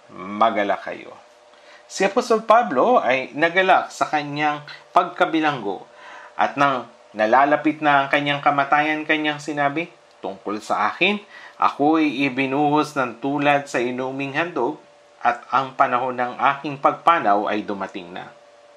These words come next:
Gaya ng kanyang isinulat kay Timoteo, siya ay lubos na nagalak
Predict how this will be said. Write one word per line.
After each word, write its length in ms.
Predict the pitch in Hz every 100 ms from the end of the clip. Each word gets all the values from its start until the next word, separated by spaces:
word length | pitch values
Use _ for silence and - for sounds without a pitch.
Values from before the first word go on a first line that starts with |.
| - - - - - _ _ - - - - - -
Gaya 480 | 104 147 165 180 180
ng 240 | 175 175
kanyang 400 | 175 170 170 170
isinulat 480 | 160 175 165 170 170
kay 160 | 165 160
Timoteo, 640 | 170 160 156 202 180 156
siya 240 | 180 139 139
ay 80 |
lubos 320 | 139 135 139 143
na 160 | 131
nagalak 480 | 123 127 127 92 -